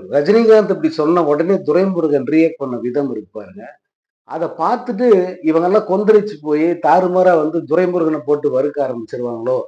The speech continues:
அப்படின்னு தான் நான்லாம் நினைச்சேன். ஆனா ஆச்சரியம் என்னன்னா, ரொம்ப கூலா, ஆ, இந்த ரசிகர்கள்லாம்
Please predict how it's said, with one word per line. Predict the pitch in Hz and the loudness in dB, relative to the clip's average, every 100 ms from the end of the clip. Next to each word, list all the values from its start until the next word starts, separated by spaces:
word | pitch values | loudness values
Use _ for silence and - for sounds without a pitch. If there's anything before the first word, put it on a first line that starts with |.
| - | -8
அப்படின்னு | 123 131 135 | -8 -6 -4
தான் | 160 147 120 113 | -4 -4 -6 -8
நான்லாம் | 120 123 131 113 | -8 -8 -8 -8
நினைச்சேன். | 110 120 107 90 _ _ _ _ _ _ _ _ | -10 -12 -14 -20 _ _ _ _ _ _ _ _
ஆனா | - 233 247 | -8 -2 0
ஆச்சரியம் | 208 160 165 233 247 226 185 | 2 4 4 4 2 2 2
என்னன்னா, | 180 180 180 151 151 | 0 0 0 0 0
ரொம்ப | 180 196 196 208 | 2 2 0 0
கூலா, | 233 226 208 131 117 - _ _ _ 160 | 0 4 4 2 -2 -10 _ _ _ -16
ஆ, | 151 147 143 135 123 117 | -8 -4 -4 -4 -6 -6
இந்த | 131 135 131 | -6 -2 -2
ரசிகர்கள்லாம் | 139 180 165 147 139 135 120 | -2 0 0 -2 -4 -6 -8